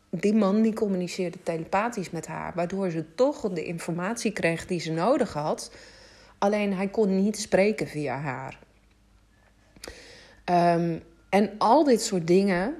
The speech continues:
zullen heel vaag klinken,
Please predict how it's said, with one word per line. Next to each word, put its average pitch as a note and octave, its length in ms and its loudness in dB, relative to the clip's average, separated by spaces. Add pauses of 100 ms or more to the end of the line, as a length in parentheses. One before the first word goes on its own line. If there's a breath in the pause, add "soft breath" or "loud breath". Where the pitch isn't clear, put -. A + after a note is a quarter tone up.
zullen G#3 600 0
heel A#3+ 680 2
vaag - 800 0 (120)
klinken, F#3+ 680 2